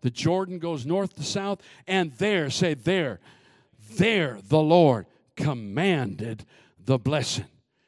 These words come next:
There is a place where he commands loving kindness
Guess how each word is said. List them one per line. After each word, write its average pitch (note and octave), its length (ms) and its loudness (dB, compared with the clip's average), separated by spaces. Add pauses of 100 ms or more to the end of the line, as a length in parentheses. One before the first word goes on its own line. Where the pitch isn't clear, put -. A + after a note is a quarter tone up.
(320)
There E3 160 -6
is C3 100 -10
a C#3+ 80 -10
place B3 600 0
where G3+ 160 -2
he F3+ 140 -4
commands F#3 880 -2
loving F3 360 -4
kindness E3 540 -4